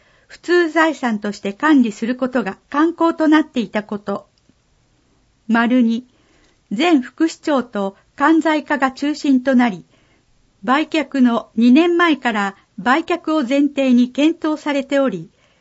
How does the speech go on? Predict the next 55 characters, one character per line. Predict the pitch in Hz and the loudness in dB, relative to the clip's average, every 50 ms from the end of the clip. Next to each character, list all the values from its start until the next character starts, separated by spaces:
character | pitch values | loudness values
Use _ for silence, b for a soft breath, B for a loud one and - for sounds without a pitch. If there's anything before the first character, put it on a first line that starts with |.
| _ | _
市 | _ - - | _ -20 -12
長 | - - 381 370 339 294 240 | -4 0 0 0 0 0 -2
を | 220 | -4
含 | 208 - - - 311 | -8 -10 -6 -2 0
め | 285 254 240 | 2 2 0
た | 247 - 214 196 196 - _ - | -2 -4 -4 -4 -4 -6 _ -12
全 | 214 190 208 285 311 349 349 | -10 -4 0 0 2 0 0
庁 | - 349 339 330 | 0 -2 -2 -2
協 | 330 - - 339 339 | -2 -2 -2 -2 -2
議 | 269 254 240 | 0 0 -2
の | 214 196 190 | -2 -2 -4
体 | 196 - 220 262 294 | -6 -6 -4 -4 -4
制 | 285 - 277 269 254 240 | -4 -4 -2 -2 -2 -2
が | 220 226 220 - _ _ | -2 -4 -4 -6 _ _
構 | - 269 277 320 | -6 -4 -4 -4
築 | 330 - - - 302 | -6 -8 -10 -10 -10
さ | 294 - 294 | -8 -6 -6
れ | 277 277 | -6 -6
て | 254 - 262 | -4 -2 0
い | 254 | 2
な | 240 247 311 302 | 2 2 2 0
か | - | -4
っ | 277 - | -8 -8
た | - 202 196 | -8 -14 -14
こ | - 190 | -14 -16
と。 | 185 - 208 - - _ _ _ _ _ _ _ _ _ _ _ _ _ _ _ _ _ _ _ _ _ _ _ _ _ _ - | -16 -14 -14 -14 -14 _ _ _ _ _ _ _ _ _ _ _ _ _ _ _ _ _ _ _ _ _ _ _ _ _ _ -2
丸 | 226 233 247 269 302 | 0 0 0 0 -2
三、 | 294 - - 254 240 233 208 - _ _ _ _ _ _ _ _ _ _ - | -4 -4 -2 -2 -2 -2 -4 -6 _ _ _ _ _ _ _ _ _ _ -6
発 | - 254 240 247 - - | -2 -2 -2 -2 -4 -8
覚 | - 302 302 - 311 254 | -8 -6 -4 -4 -4 -2
後、 | 226 247 233 - - _ _ _ _ _ _ - | 0 0 -2 -2 -6 _ _ _ _ _ _ -2
相 | - 262 320 339 | 0 0 0 0
手 | 339 330 330 | -2 -4 -4
方 | 320 320 311 - 311 302 | -4 -4 -4 -2 0 0
へ | 311 302 302 | 2 2 4
の | 262 214 202 - - - | 2 2 2 -2 -6 -10
迅 | 180 175 247 302 359 349 | -6 -2 0 0 0 0
速 | - 339 320 - 320 | 0 -4 -4 0 2
な | 269 277 277 | 2 2 0
対 | 277 - 262 269 262 254 262 | 0 0 0 2 2 2 2
応 | 262 254 247 226 | 2 2 0 0
が | 196 220 220 - - | 0 -2 -2 -2 -2
な | 202 220 226 226 | -2 -2 -2 0
さ | - 359 | 0 2
れ | 359 320 | 2 2
て | 247 - 233 | 0 -2 -2
い | 208 190 | -2 0
な | 202 247 320 | 2 0 0
か | 311 302 | 0 -2
っ | 277 277 | -8 -8
た | - 214 202 | -8 -12 -10
こ | - 202 196 | -10 -12 -12
と | - - 196 - - | -10 -8 -8 -6 -2
な | 220 240 240 247 | -2 0 0 -2
ど。 | - 196 - - | -2 -6 -10 -10